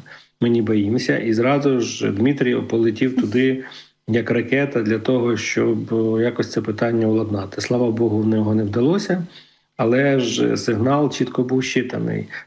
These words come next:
Тобто, якщо робляться кроки, на які Росія взагалі не реагує, то тут виникають питання. Значить, для них це все нор-, нормально. А от якщо вони кажуть, е, тим більше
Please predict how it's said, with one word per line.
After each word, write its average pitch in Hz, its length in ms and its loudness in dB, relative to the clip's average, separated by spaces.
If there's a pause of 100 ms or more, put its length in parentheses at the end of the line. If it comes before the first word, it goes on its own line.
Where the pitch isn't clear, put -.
Тобто, - 420 -2
якщо 117 540 0
робляться 120 440 0
кроки, 123 380 -2
на 113 140 -2
які 117 380 0
Росія 113 680 0 (360)
взагалі 117 400 2
не 185 160 2
реагує, 107 560 -2 (240)
то 123 320 0
тут 175 220 -2
виникають 131 540 0
питання. 104 460 -4
Значить, 147 360 -2
для 123 80 -2
них 135 220 0
це 123 160 -2
все 120 180 -4
нор-, 107 340 0
нормально. 113 580 0 (540)
А 113 160 0
от 117 200 0
якщо 127 380 0
вони 127 280 0
кажуть, 113 640 -2
е, 104 240 0 (540)
тим 113 160 0
більше 110 480 0